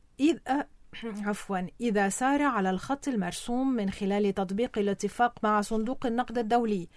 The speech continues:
وإجراء الإصلاحات الأساسية، إذ لا يجب أن يستمر على النهج الذي كان سائدا.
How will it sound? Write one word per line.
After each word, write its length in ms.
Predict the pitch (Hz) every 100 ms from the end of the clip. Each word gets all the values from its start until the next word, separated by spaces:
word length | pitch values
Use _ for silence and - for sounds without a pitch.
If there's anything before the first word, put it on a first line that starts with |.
| - - - -
وإجراء 600 | 202 208 233 240 254 226
الإصلاحات 680 | 196 208 226 202 - 233 214
الأساسية، 880 | 175 196 220 208 262 247 233 240 254 - - - -
إذ 420 | 240 277 269 269
لا 220 | 269 311
يجب 480 | 302 214 185 185 180
أن 220 | 196 254
يستمر 520 | 277 294 - 285 285
على 300 | 269 247 240
النهج 300 | 240 247 247
الذي 360 | 233 214 208 196
كان 380 | - 190 185 226
سائدا. 680 | - 185 - 190 196 190